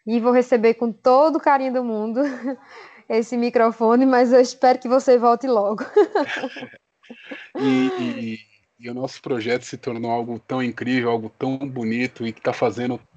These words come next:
Speaker 2: tão bem pra tanta gente. E é fundamental que ele continue.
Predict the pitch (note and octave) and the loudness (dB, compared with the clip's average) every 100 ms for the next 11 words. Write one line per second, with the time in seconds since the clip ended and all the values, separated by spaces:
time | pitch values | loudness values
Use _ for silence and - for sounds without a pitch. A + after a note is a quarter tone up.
0 | - D3 D#3 C#3+ B2 B2+ B2+ _ _ - | -2 2 2 0 -2 -2 -6 _ _ -20
1 | - - - B2 - A2+ G2 A2+ A#2 - | -14 -10 -8 -8 -4 -4 -4 -6 -8 -12
2 | A#2 - _ _ _ _ _ - - _ | -14 -16 _ _ _ _ _ -20 -20 _
3 | _ - B2 B2+ B2 C#3 E3 - - - | _ -12 -8 -6 0 2 0 -6 -20 -20
4 | - - - - C4+ C4+ B3 G#3 F#3+ F3 | -20 -20 -20 -6 -2 0 2 0 0 0
5 | F3+ - F#3 - - F#3 - D#3 A#2 | 0 -2 -6 -8 -10 -10 -8 -8 -10